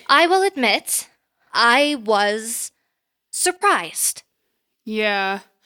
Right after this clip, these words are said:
Speaker 2: I, uh, I can explain, I think. Look.
Speaker 1: I assumed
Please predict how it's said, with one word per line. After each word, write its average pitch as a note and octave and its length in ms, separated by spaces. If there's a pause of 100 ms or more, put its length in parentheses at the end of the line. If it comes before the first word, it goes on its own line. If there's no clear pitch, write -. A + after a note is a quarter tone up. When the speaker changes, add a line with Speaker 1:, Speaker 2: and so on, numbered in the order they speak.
(320)
Speaker 2:
I, F#4 120
uh, F#4 320 (1120)
I F#4+ 100
can D5 160
explain, C#4+ 500 (420)
I D4+ 140
think. B3+ 640 (1400)
Look. C#4 200
Speaker 1:
I D#4+ 60
assumed F4+ 960